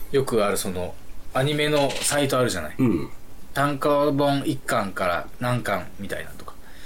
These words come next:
Speaker 1: 単行本一巻何百円ですよみたいな感じで推しの子が売られてたけど。
Speaker 2: あ、えーとね、ジャンププラスは、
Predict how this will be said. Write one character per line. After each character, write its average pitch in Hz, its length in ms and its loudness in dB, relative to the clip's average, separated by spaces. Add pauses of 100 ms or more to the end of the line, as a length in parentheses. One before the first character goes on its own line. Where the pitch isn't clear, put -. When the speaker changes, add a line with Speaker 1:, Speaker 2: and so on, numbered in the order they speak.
(280)
Speaker 1:
単 135 200 2
行 135 180 4
本 127 160 0
一 131 100 -2
巻 101 380 -2
何 113 140 0
百 113 200 0
円 95 60 -2
で 90 60 -2
す - 140 -2
よ 95 60 2
み 92 80 -4
た 87 60 -2
い - 20 -2
な 95 60 -4
感 123 220 2
じ 143 60 2
で 156 60 4
推 120 100 2
し - 140 0
の 131 80 2
子 127 120 -2
が 117 60 4
売 113 100 4
ら 117 60 4
れ 113 60 2
て - 60 0
た 101 100 0
け 98 80 -4
ど。 82 160 -6 (640)
Speaker 2:
あ、 147 240 0 (180)
え 135 120 4
ー 135 80 0
と 120 120 4
ね、 92 200 2 (1300)
ジ 156 120 0
ャ 180 40 4
ン 202 100 4
プ - 180 -10
プ - 180 2
ラ 196 100 6
ス 113 200 2
は、 107 300 4